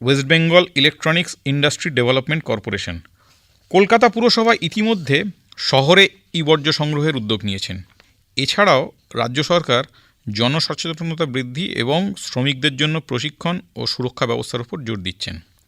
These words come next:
তবে পশ্চিমবঙ্গের গ্রামীণ ও আধা শহর এলাকাগুলিতে ই বর্জ্য ব্যবস্থাপনার ব্যাপারে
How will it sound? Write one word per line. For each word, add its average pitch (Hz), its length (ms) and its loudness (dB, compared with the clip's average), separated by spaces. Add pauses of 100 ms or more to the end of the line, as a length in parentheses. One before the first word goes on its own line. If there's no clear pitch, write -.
তবে 151 160 2
পশ্চিমবঙ্গের 202 640 2
গ্রামীণ 143 460 2 (120)
ও 131 120 -8
আধা 120 220 2
শহর 185 280 0
এলাকাগুলিতে 170 600 -2 (800)
ই 147 140 -6
বর্জ্য 165 360 2
ব্যবস্থাপনার 160 680 0
ব্যাপারে 139 340 2